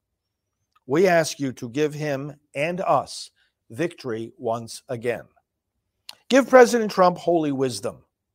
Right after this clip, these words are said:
Surround him with your angels of protection and provide him the strength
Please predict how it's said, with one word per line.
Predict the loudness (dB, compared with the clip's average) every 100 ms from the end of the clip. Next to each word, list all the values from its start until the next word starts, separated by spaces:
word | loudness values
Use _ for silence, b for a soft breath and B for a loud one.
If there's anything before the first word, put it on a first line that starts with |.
| _ _ _ _ _
Surround | -6 6 8 8 6
him | 2
with | 4
your | 4 4
angels | 2 -2 -4 -6
of | -8 -10
protection | -6 -4 -6 -10 -18 _ _ _ _ _ _ _ _ _
and | -20
provide | -10 6 8 8 4
him | 0
the | -2
strength | -6 -4 -4 -4 -10 -20 _